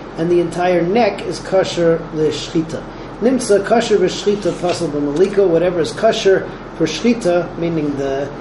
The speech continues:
front of the neck, the sides of the neck, Pasal B'Malika, Kasher B'Malika, what's kosher for Malika is the back of the neck,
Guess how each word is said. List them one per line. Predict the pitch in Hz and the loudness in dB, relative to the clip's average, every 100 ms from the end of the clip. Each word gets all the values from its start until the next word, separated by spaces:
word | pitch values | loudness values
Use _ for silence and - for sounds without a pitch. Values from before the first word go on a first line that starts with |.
| - - - - | -14 -14 -14 -2
front | 202 226 214 | 2 2 4
of | 196 | 4
the | 185 | 4
neck, | 180 170 | 2 0
the | 156 | -2
sides | - 196 202 208 | 0 2 2 4
of | 190 | 2
the | 180 | 2
neck, | 175 - | 0 -2
Pasal | 190 170 175 | -2 0 0
B'Malika, | 160 165 143 165 196 202 | 0 0 2 0 2 0
Kasher | - 180 - 165 | 2 -4 -2 -2
B'Malika, | 190 208 247 - 214 | 0 2 2 4 4
what's | 180 170 | 4 2
kosher | - 214 220 196 | 0 0 2 2
for | - 180 | 0 0
Malika | 175 190 240 185 | 2 4 4 2
is | 156 135 | 2 0
the | 165 | 0
back | 254 262 | 0 2
of | 214 | 2
the | 190 | 4
neck, | 190 185 | 4 2